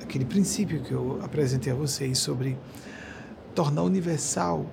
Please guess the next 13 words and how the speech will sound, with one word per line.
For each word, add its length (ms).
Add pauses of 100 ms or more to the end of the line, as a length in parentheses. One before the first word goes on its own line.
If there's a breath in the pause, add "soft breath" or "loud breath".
(140)
um 40
princípio 500
de 80
ação 260
nosso, 520 (1300 loud breath)
claro 260
que 200
por 120
um 140
exercício 680 (520 loud breath)
de 60
experimentação 720
mental, 400